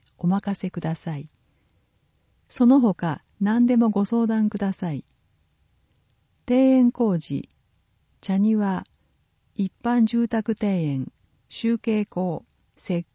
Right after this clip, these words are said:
計、施工、管理、エクステリア工事、門扉、フェンス、カーポート、石工事、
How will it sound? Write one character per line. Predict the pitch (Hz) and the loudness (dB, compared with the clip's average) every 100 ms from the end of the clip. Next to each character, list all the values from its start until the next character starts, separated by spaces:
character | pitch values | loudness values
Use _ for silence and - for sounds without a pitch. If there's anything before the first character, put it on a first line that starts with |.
| _ | _
計、 | 196 190 180 - _ _ _ _ | -4 -4 -4 -10 _ _ _ _
施 | - 220 | -2 0
工、 | 214 254 233 214 - _ _ _ _ | 0 0 0 0 -4 _ _ _ _
管 | - 254 226 185 | -2 2 4 2
理、 | - - - _ _ _ _ _ _ _ _ _ | 0 -8 -14 _ _ _ _ _ _ _ _ _
エ | 208 | -2
ク | - 262 | 0 -2
ス | - | -2
テ | 277 | 0
リ | 254 233 | 2 2
ア | |
工 | 208 220 190 | 0 -2 -2
事、 | 160 - 135 - _ _ _ _ - | -2 -4 -8 -10 _ _ _ _ -2
門 | 208 233 | 0 0
扉、 | - 214 190 180 - _ _ | 0 -2 -2 -4 -10 _ _
フ | - 262 | -4 2
ェ | 247 | 2
ン | |
ス、 | 202 - 151 - _ _ _ | 2 -4 -8 -10 _ _ _
カ | 226 233 | -4 -4
ー | |
ポ | 233 240 190 | -2 -2 -4
ー | - | -6
ト、 | 139 - _ _ _ _ _ _ _ _ _ | -10 -12 _ _ _ _ _ _ _ _ _
石 | - 220 - | -2 -2 -2
工 | - 269 214 | 0 2 2
事、 | 175 139 - | 0 -6 -6